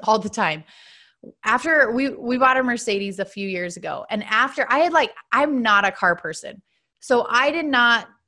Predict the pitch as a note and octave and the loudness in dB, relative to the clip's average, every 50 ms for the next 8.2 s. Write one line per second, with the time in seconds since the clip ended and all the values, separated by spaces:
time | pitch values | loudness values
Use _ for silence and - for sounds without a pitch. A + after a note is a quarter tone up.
0 | _ _ _ - - A#3+ B3+ A#3+ C4 C4+ C#4 C4+ - C#4 B3+ A#3+ A#3+ A3+ A3+ A#3 | _ _ _ -4 -2 -2 2 4 4 2 2 2 -4 -4 -2 -2 -2 -4 -2 -2
1 | G#3 G3+ G3+ G3+ G3+ F#3 G3+ B3 B3 B3 B3 B3 B3 A#3+ A#3+ A3 G#3 G3 G#3 F#3+ | -2 -2 -2 -4 -6 -6 -4 -2 0 0 2 4 4 4 4 4 2 0 -2 -8
2 | - - A3 A#3 A#3+ B3+ A#3+ A#3+ A3+ A3+ G#3 A3 A3+ A3 - A3+ G#3+ G3+ F#3+ F#3 | -8 -6 -4 -2 -2 0 2 2 0 0 0 -4 -6 -6 -4 -4 -2 0 0 -2
3 | F#3 - G3 F#3 F#3 F#3 F3 F3 - - C4+ B3+ B3+ - - B3+ A#3 A#3 A#3+ A#3 | -2 -4 -8 -8 -8 -8 -10 -8 -2 0 0 0 0 0 2 2 2 2 0 -2
4 | A3+ A3+ A3 A3 G#3 A3+ A3 G#3+ G#3+ A3 A3 G#3+ - - - _ _ _ _ - | -4 -4 -4 -4 0 2 2 4 4 4 2 2 -2 -16 -20 _ _ _ _ -4
5 | A#3 A#3+ B3 C#4 D4 D#4 D4 - - - A#3 C4 C4 C4 B3 A3+ A3 G3 G#3 A3+ | -2 0 0 0 0 -2 -4 -8 -10 -4 0 2 2 4 4 2 0 -2 -2 -4
6 | B3 - - G3+ G3+ A3 G#3+ - B3+ B3 A3+ A3 F3+ F#3 E3+ F3+ - - C4 B3+ | -6 -4 -2 0 0 0 0 -2 -4 -4 -4 -2 0 2 2 2 2 2 2 4
7 | C4+ C4+ C4+ - A3+ B3 C4 D4+ C#4+ D#4+ D#4+ D#4+ D#4+ - - - D4 D4 C#4+ C#4 | 4 2 2 0 0 0 0 0 2 2 0 0 0 -6 -6 -4 -2 -2 0 0
8 | B3+ A#3+ A3 G#3 | 0 0 -2 -2